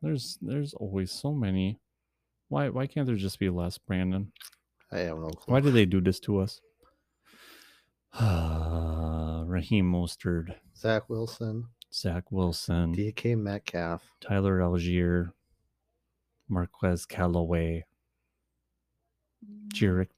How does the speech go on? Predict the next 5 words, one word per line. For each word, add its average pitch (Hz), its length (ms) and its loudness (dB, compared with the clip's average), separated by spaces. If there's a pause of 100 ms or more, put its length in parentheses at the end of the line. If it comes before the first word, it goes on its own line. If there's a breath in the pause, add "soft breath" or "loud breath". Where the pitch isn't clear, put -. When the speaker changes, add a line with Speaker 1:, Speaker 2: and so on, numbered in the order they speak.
Speaker 1:
McKinnon. 85 640 2 (540)
Speaker 2:
Hayden 156 300 6
Hurst. 120 460 -8 (160)
Speaker 1:
Taysom 101 500 6
Hill. 85 480 4